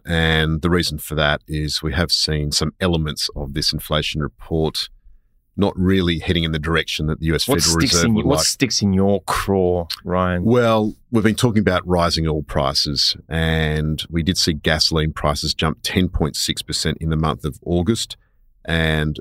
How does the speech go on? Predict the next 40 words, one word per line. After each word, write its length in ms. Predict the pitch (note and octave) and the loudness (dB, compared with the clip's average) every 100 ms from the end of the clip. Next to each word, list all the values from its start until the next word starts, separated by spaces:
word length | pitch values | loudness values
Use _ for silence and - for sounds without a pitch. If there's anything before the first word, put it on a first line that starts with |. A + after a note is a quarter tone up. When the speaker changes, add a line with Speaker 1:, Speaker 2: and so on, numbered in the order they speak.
| - | -4
Speaker 1:
that 220 | E2 D#2 | 0 0
was 240 | E2+ D#2+ - | 0 -4 -4
behind 800 | - D2+ - E2 E2 D#2+ D#2 - - | -8 -8 -4 0 2 2 0 -6 -8
the 340 | D#2 D2+ D2 C#2+ | -4 -2 -2 -4
headline 680 | - G2 F2 E2 D#2 D2+ D2 | -4 -2 0 2 0 0 -4
consumer 320 | - D#2 D2+ D2 | -6 -6 -4 -4
price 360 | - D#2 - | 0 0 0
index 300 | D2+ D2 - | -4 -4 -4
lifting 300 | D#2+ - C#2+ | -6 -6 -8
by 180 | C#2+ D2 | -4 -4
zero 240 | C#2+ D2+ | -2 -2
point 300 | D2+ - C#2 | -4 -4 -6
six 240 | - G2+ - | -4 -6 -6
percent 420 | - - D2+ - _ _ _ _ _ | -8 -4 -4 -6 _ _ _ _ _
in 220 | - F2+ D#2+ | 0 2 2
the 100 | C#2+ | 2
month. 420 | D2 - - - _ _ | 2 0 -2 -18 _ _
And 340 | E2 E2 E2 D#2+ | 0 2 4 2
that 100 | - | 2
was 100 | G#2 | 2
the 60 | |
largest 420 | F#2 F2 E2+ - | 2 2 2 -2
gain 240 | - E2 D#2+ | 0 0 0
since 240 | - D2 | -2 -6
June 240 | - E2+ D#2+ | -4 -2 0
twenty 240 | - D#2+ | -2 -2
twenty-two. 500 | - D#2 - G2 D2 | 0 -2 2 0 2
So 360 | - A2 F2 E2+ _ - _ - | 2 2 2 0 _ -20 _ -4
we 60 | E2+ | 0
have 160 | F#2 | 2
seen 240 | - F2 E2 | 2 0 0
oil 100 | D#2 | -2
prices 480 | - D#2+ D2+ D#2 | 0 0 0 -6
broadly 320 | - F2 D#2 D2+ | -6 -4 -2 -4
at 100 | - | -6
ten-month 440 | - E2 D2+ - | -2 0 -2 -4
highs 560 | - D#2+ D#2+ D#2 - - | -4 -2 0 -2 -4 -6
in 60 | D#2+ | -4
the 80 | |
last 320 | D2+ D#2 D2+ | -2 -2 -2